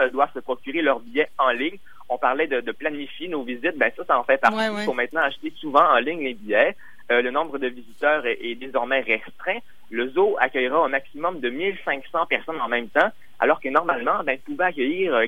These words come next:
Speaker 1: quatre mille clients avant la pandémie.
Speaker 2: Euh, ouais.
Speaker 1: Ouais, ça fait un gros changement.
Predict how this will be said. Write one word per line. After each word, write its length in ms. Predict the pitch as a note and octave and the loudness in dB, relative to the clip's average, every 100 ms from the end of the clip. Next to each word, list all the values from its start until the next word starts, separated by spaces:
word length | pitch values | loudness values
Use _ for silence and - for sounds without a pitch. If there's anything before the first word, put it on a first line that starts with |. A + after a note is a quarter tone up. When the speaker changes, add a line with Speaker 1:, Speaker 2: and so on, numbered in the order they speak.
| - | 0
Speaker 1:
quatre 300 | - - D3 | -8 -6 -4
mille 200 | D#3+ D#3+ | -2 -4
clients 320 | - C#3 C#3+ E3 | -6 -2 0 4
avant 300 | A#2 A2+ C3 | 4 2 0
la 120 | G#2+ | 2
pandémie. 500 | B2+ B2 G#2+ A2+ G#3 | 2 0 -2 -4 -4
Speaker 2:
Euh, 220 | D4 D4 B3+ | -4 -6 -4
ouais. 200 | A#3+ A#3+ G#3 - - C3 | -2 -2 -2 -8 -10 2
Speaker 1:
Ouais, 300 | A2+ A2+ G#2+ | 4 4 2
ça 100 | A#2+ | 0
fait 100 | C#3+ | 4
un 100 | C#3 | 4
gros 200 | B2+ D3 | 4 0
changement. 460 | D3+ B2 A2+ C#3 | 4 2 4 2